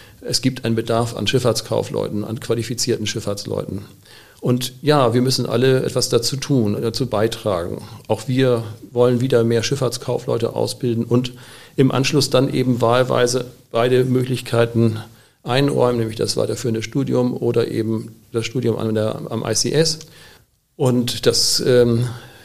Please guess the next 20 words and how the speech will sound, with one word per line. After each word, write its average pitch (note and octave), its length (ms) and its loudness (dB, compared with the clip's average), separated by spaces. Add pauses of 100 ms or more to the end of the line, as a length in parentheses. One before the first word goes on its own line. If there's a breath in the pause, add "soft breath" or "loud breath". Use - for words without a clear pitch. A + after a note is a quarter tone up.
(220 loud breath)
lässt C3 200 0
sich B2+ 100 -2
natürlich B2 720 -2
auch - 180 -6
erst A#2+ 380 -2
wirklich A2+ 340 -6
promoten A#2 600 0
wieder, A#2 420 2 (380 loud breath)
wenn A#2+ 100 2
es A#2 100 -2
auch A#2+ 120 -2
wieder B2 140 4
ein B2 60 0
Angebot B2+ 540 2
gibt. - 220 -10
Und G#2+ 160 -6
das A2 160 -2
ist - 160 -2
natürlich A2 380 -6
auch A2+ 200 -4